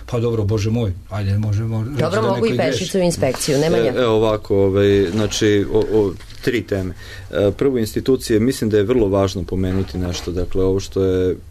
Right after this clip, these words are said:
Speaker 3: gospodin Omerović rekao, da, mi zaista imamo institucije, e, mnoge, dakle, gotovo sve koje se uporedno pravno smatraju da, da su potrebne u jednom demokratskom društvu,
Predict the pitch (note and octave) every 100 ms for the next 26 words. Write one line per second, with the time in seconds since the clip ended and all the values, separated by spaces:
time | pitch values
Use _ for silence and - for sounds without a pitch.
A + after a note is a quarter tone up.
0 | - F#2 - G2+ G2 G2+ G#2 G#2 F#2+ G2+
1 | G2+ F#2+ F2 G#2+ F#2 F#2+ G2+ G2+ - A2
2 | A2 G2 F2 - F#2 G2+ G2 - F#2+ E2+
3 | - - - - - F2+ F#2 F2+ F2+ -
4 | - F#2+ G#2 A2+ G#2 F#2+ E2 - - D#2+
5 | F2 F2 - F2 F2+ - F#2+ F#2 F2+ E2+
6 | - G2 F#2 - F#2 F2+ F2+ - G2+ F#2
7 | G2+ G#2 F#2 F2+ F#2 - G2 F#2+ F2+ F2
8 | - F#2 - G2+ F#2+ F2 E2+ F#2+ F2 G2
9 | - G2 G2+ G2 G2+ F#2 F2+ F#2+ F#2 F#2+
10 | F#2 E2+ - - G2 G2+ G#2 - - G#2+
11 | G2 C3 C#3+ D3